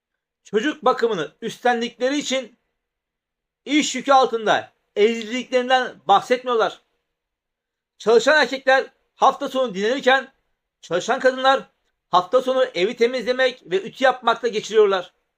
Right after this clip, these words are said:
Bu ayrı ve uzun bir konu. Konuyu dağıtmamak için bu kadarıyla yetinip ayete dönüyorum.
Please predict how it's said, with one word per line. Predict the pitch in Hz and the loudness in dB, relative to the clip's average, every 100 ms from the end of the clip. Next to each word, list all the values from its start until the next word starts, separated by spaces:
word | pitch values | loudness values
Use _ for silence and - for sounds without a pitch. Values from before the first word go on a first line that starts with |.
| _ _ _ _ _ _ _ _ _ _ - | _ _ _ _ _ _ _ _ _ _ -10
Bu | 247 254 | -2 2
ayrı | 269 269 | 2 4
ve | 269 | 0
uzun | 262 233 277 | 0 -4 -8
bir | |
konu. | 196 180 131 _ _ _ _ _ _ _ | -8 -8 -10 _ _ _ _ _ _ _
Konuyu | - 233 262 269 - _ _ - | -4 -2 0 -4 -8 _ _ 0
dağıtmamak | 240 269 269 226 226 | 2 4 0 -4 -4
için | - 262 _ _ _ _ | -6 -10 _ _ _ _
bu | 185 302 | -12 -2
kadarıyla | 262 262 226 | 2 4 6
yetinip | 220 220 285 - _ _ - | 4 2 -8 -10 _ _ 0
ayete | 247 233 226 | 2 4 2
dönüyorum. | 196 147 117 | 0 -2 -6